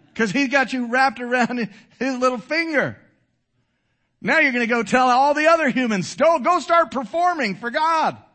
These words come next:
And he'll give you stuff. What, what, what is it? Transactional relationship. If you'll be good, God will give you something. If you're bad,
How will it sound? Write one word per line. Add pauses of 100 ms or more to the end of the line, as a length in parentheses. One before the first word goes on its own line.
(600)
And
he'll
give
you
stuff. (3750)
What,
what,
what
is
it?
Transactional (200)
relationship. (1400)
If
you'll
be
good,
God
will
give
you
something. (180)
If
you're
bad,